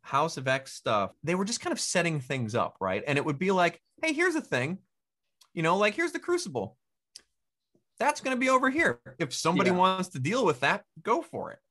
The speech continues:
Speaker 1: right? Like, "Here's reincarnation. What does that mean to people? I don't know. You figure it out later." So,
Speaker 2: We
Speaker 1: like,
Speaker 2: get X
Speaker 1: he would
Speaker 2: Factor.
Speaker 1: Exactly. So, like, what
Speaker 2: Yeah.
Speaker 1: would happen is, is, you know, they, they, they'd put out these books and they just kind of plant a bunch of seeds around. And then,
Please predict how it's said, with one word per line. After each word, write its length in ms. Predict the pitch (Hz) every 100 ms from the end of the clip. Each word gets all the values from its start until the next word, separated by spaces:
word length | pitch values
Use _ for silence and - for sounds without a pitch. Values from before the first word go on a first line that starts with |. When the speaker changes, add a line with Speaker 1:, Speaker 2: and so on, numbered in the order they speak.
| -
Speaker 1:
right? 320 | 120 156 - _ -
Like, 280 | 151 151 - _ _ _
"Here's 420 | - 143 190 180 - _
reincarnation. 880 | 151 156 208 214 233 240 302 - 107 127
What 240 | 143 269
does 160 | 277 -
that 240 | 220 311
mean 220 | 143 117
to 80 | 101
people? 360 | - 104 101 107
I 120 | 233
don't 120 | 381 269
know. 300 | 247 320 -
You 200 | 185 320
figure 340 | 311 165 135 139
it 60 |
out 240 | 139 143 -
later." 400 | 113 110 92 87 - - -
So, 140 | 233
Speaker 2:
We 60 | 233
Speaker 1:
like, 80 |
Speaker 2:
get 160 | 175 165
X 120 | 180
Speaker 1:
he 60 | 240
would 120 | 143
Speaker 2:
Factor. 420 | 113 - 113 139 - -
Speaker 1:
Exactly. 580 | 202 226 302 302 117 -
So, 200 | - 226
like, 160 | 214 214
what 80 | 233
Speaker 2:
Yeah. 60 | 220
Speaker 1:
would 80 |
happen 340 | 175 254 320 240
is, 160 | 185
is, 180 | 185 170 -
you 100 | 196
know, 160 | 180 151
they, 220 | 156 165 165
they, 320 | 175 160 156 -
they'd 200 | 165 170
put 100 | 415
out 80 | 240
these 140 | 175
books 400 | 220 170 135 - -
and 100 | 202
they 60 |
just 160 | 269 370
kind 140 | 440
of 120 | 415 - _ -
plant 320 | 226 226 233
a 20 |
bunch 260 | 190 202 185
of 60 |
seeds 360 | - 190 190 156
around. 380 | 104 76 65 - -
And 180 | 160 175
then, 340 | 180 175 160